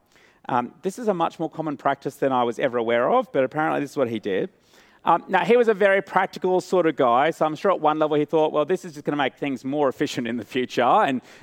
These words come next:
and sort of, you know, head off any potential squabbling." But I think more significantly,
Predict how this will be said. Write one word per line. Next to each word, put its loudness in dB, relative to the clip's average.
and -4
sort -2
of, -2
you -4
know, 2
head 4
off 4
any 0
potential -4
squabbling." -2
But 2
I 2
think 0
more 0
significantly, -6